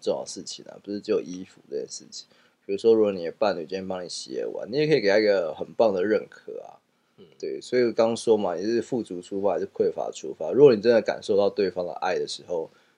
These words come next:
Speaker 1: 那你就给对方一个扎实的认可，那其实对你们感情才会有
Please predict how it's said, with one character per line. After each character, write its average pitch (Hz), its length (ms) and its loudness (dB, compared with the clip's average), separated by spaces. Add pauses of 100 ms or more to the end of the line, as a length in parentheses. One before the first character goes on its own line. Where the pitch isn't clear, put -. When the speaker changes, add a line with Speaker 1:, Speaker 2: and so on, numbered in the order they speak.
(160)
Speaker 1:
那 170 220 4
你 101 60 0
就 156 140 2
给 98 180 0
对 123 200 0
方 120 200 4
一 113 60 -2
个 104 100 0
扎 117 400 2
实 85 280 0
的 98 160 -2
认 107 240 0
可， - 260 -16 (100)
那 147 100 -4
其 135 220 -6
实 113 140 -4
对 123 160 4
你 107 60 2
们 98 120 -4
感 80 180 -4
情 80 200 -14
才 90 160 -4
会 104 140 2
有 82 120 -2